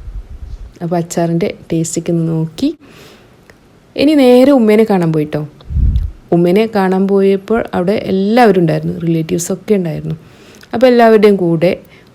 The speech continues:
ഫോട്ടോ ഒക്കെ എടുത്ത്. ഇതിന് ഫോട്ടോ എടുക്കുക എന്നൊക്കെ പറഞ്ഞാൽ നല്ല രസമുള്ള കാര്യമല്ലേ? നമുക്ക് പിന്നെയും ഇങ്ങനെ നോക്കുമ്പോഴൊക്കെ ഒരു സന്തോഷമായിരിക്കും.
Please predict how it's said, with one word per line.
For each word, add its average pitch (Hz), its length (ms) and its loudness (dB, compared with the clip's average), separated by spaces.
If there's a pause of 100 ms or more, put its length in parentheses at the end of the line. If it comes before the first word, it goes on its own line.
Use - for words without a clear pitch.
(120)
ഫോട്ടോ 175 280 0
ഒക്കെ 156 180 -6
എടുത്ത്. 151 360 -4 (960)
ഇതിന് 233 320 4
ഫോട്ടോ 226 280 4
എടുക്കുക 214 240 2
എന്നൊക്കെ 214 300 2
പറഞ്ഞാൽ 202 340 2 (300)
നല്ല 262 240 4
രസമുള്ള 226 340 4
കാര്യമല്ലേ? 170 440 -2 (960)
നമുക്ക് 185 300 -4
പിന്നെയും 190 420 2 (240)
ഇങ്ങനെ 190 280 -4
നോക്കുമ്പോഴൊക്കെ 180 680 -4 (160)
ഒരു 190 160 -2
സന്തോഷമായിരിക്കും. 175 760 -4